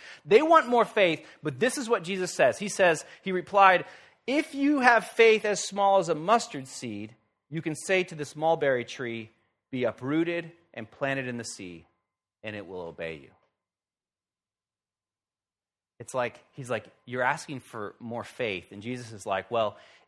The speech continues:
if you just had a tiny little minuscule amount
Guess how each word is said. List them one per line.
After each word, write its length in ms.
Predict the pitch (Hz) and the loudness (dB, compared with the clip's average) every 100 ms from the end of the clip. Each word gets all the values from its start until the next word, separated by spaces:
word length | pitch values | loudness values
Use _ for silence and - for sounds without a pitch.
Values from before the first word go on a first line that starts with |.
| - | -14
if 180 | 127 139 | -14 -12
you 480 | 139 190 208 196 - | -10 -8 -8 -10 -12
just 260 | 143 151 - | -10 -10 0
had 320 | 147 135 - | 2 2 0
a 120 | 113 - | -12 -16
tiny 560 | - 165 180 196 196 165 | -18 -10 -8 -8 -8 -10
little 480 | 131 143 175 160 | -8 -6 -4 -6
minuscule 840 | 139 135 143 170 175 - 160 151 131 | -6 -8 -8 -6 -8 -10 -8 -6 -6
amount 640 | 123 127 139 143 139 - | -6 -4 -2 -2 -4 -12